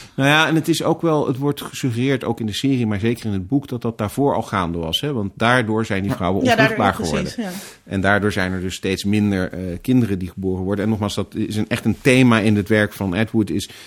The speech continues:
Speaker 1: eh, respect voor de natuur en het feit dat wij de natuur eigenlijk om zeep, eh, eh, helpen.
Speaker 2: Ja, dat zie je
Speaker 1: Eh.
Speaker 2: ook in de Mad Adam trilogie.
Speaker 1: Mhm.
Speaker 2: Daar gaat het ook heel erg over dat de hele wereld een beetje naar de kloppen gaat door,
Speaker 1: Ja.
Speaker 2: eh, klimaatverandering.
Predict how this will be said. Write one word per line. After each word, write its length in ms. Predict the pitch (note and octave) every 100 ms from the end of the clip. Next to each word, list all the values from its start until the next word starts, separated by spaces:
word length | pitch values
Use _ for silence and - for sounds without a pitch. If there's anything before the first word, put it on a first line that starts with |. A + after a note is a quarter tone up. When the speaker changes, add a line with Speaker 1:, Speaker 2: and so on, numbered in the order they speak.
| -
Speaker 1:
eh, 160 | - G#2
respect 380 | G#2 - A#2 -
voor 100 | A2
de 60 |
natuur 400 | G#2 G2 A#2 A#2+
en 60 | F2+
het 120 | G#2
feit 200 | - G#2+
dat 120 | G2+
wij 160 | G2+ G#2
de 80 | G#2
natuur 380 | G#2+ - G#2 G#2
eigenlijk 480 | G2+ F#2+ G2 -
om 140 | - G#2+
zeep, 380 | A2 A2+ A2 A2
eh, 180 | F#2+ F2+
eh, 60 | C2 F#2 F#2
helpen. 420 | F#2 D#2 D2+ C3 - -
Speaker 2:
Ja, 180 | C3+ B2+
dat 160 | A#2+
zie 140 | - B2
je 60 |
Speaker 1:
Eh. 60 | A2
Speaker 2:
ook 100 | A2+
in 80 | A#2
de 140 | A2+
Mad 260 | A2+ A2+ -
Adam 240 | A#2+ A#2+
trilogie. 440 | - A2+ G#2+ - A2+
Speaker 1:
Mhm. 80 |
Speaker 2:
Daar 120 | A#2 G#2
gaat 180 | A#2
het 120 | A2 A2+
ook 120 | A2+
heel 160 | G#2+ G#2
erg 200 | G#2 -
over 400 | G#3+ G#2 A#2 G#2
dat 380 | G#2 G#2 - -
de 120 | A#2
hele 220 | A2+ A2 G#2
wereld 400 | G#2 G2+ A2 -
een 60 | A2
beetje 220 | G#2 G#2+
naar 80 | G#2
de 60 |
kloppen 280 | - A2 -
gaat 320 | - G2 G2+
door, 240 | A2 G#2+ G#2
Speaker 1:
Ja. 60 |
Speaker 2:
eh, 80 | G#2
klimaatverandering. 840 | - G#2+ A2+ - G#2+ G#2 G#2+ B2